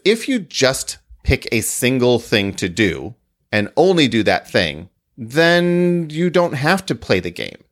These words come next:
You just keep doing the one thing. And Stonemaier Games, they do play testing. Like, they knew this existed.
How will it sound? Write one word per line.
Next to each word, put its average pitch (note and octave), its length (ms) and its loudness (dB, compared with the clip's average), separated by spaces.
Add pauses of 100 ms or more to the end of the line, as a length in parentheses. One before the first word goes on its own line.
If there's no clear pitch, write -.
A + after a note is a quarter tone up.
(140)
You A#2+ 140 -4
just D3+ 200 -2
keep - 280 -6
doing C3+ 460 0
the B2+ 100 4
one A2 300 0
thing. F#2+ 460 0 (380)
And D3+ 560 2 (460)
Stonemaier C#4+ 540 0
Games, C#3+ 480 -2
they E3 340 0 (140)
do C#3 360 4
play G2+ 240 2
testing. B1 440 -8
Like, G2 240 -8
they C#3+ 200 2
knew E3+ 380 4
this C#3+ 200 2
existed. F#2 760 -2